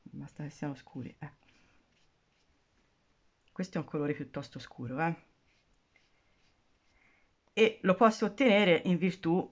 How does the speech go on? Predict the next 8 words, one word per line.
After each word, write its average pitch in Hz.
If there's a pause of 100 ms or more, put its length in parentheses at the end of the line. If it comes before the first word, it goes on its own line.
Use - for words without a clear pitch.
di 147
questo, 151
eh, 160
perché - (920)
altrimenti 170
è 135
dura, 143 (520)
garantito. 147